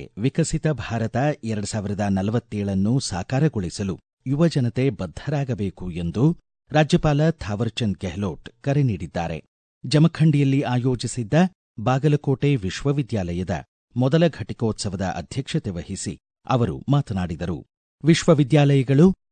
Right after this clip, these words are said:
ನಾವೀನ್ಯತೆ, ನವೋದ್ಯಮ ಸಂಸ್ಕೃತಿ, ಕೌಶಲ್ಯಾಭಿವೃದ್ಧಿ ಮತ್ತು ಸಂಶೋಧನೆಯನ್ನು ಉತ್ತೇಜಿಸಬೇಕು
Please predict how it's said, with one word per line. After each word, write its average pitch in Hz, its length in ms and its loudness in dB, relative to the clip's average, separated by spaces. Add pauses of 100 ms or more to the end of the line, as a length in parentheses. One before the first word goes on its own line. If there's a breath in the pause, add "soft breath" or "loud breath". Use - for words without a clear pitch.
(120)
ನಾವೀನ್ಯತೆ, 113 800 2 (180)
ನವೋದ್ಯಮ 113 560 2
ಸಂಸ್ಕೃತಿ, 101 640 -2 (380)
ಕೌಶಲ್ಯಾಭಿವೃದ್ಧಿ 131 1120 0 (420)
ಮತ್ತು 127 220 -2
ಸಂಶೋಧನೆಯನ್ನು 113 880 2
ಉತ್ತೇಜಿಸಬೇಕು 95 1160 -2